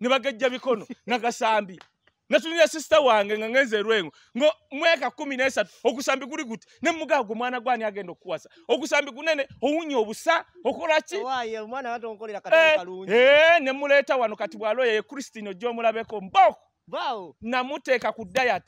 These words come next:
Speaker 2: Simusanganga.
Speaker 1: Eh, namugu-, okumala nataama ne mugula ne, ne, n'eddagala lya
Speaker 2: Kubona
Speaker 1: virgin
Speaker 2: abaana aba-,
Speaker 1: erikoze bitaba,
Speaker 2: abaana,
Speaker 1: bisimanya bitya.
Speaker 2: abaana abakyama
Speaker 1: Ng'obusa bwonna bwamunyingira embugo,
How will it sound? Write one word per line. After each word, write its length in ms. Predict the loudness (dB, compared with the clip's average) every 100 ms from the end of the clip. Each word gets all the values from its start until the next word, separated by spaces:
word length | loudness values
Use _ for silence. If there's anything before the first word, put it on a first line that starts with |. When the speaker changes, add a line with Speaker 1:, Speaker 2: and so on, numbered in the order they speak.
| _
Speaker 2:
Simusanganga. 680 | -18 -16 -10 -8 -8 -10 0 4
Speaker 1:
Eh, 600 | 6 8 8 8 6 4
namugu-, 420 | 0 -2 -4 -8 -8
okumala 300 | -2 0 0
nataama 520 | -2 -2 0 0 -2
ne 80 | -6
mugula 340 | -10 -4 -4
ne, 280 | -2 -4 -6
ne, 180 | -6 -6
n'eddagala 420 | -6 -4 -2 0
lya 100 | 0
Speaker 2:
Kubona 120 | 0 0
Speaker 1:
virgin 180 | -2
Speaker 2:
abaana 140 | -4 -6
aba-, 60 | -6
Speaker 1:
erikoze 300 | -6 -6 -6
bitaba, 280 | -6 -4
Speaker 2:
abaana, 320 | -4 -4 -4 -6
Speaker 1:
bisimanya 380 | -6 -6 -6
bitya. 340 | -8 -10 -4 -2
Speaker 2:
abaana 280 | -2 -6 -8
abakyama 440 | -8 -8 -8 0
Speaker 1:
Ng'obusa 380 | 4 4 4 2
bwonna 200 | 2 -2
bwamunyingira 540 | -4 -4 -8 -12 -12
embugo, 460 | -12 -14 -6 -4 -4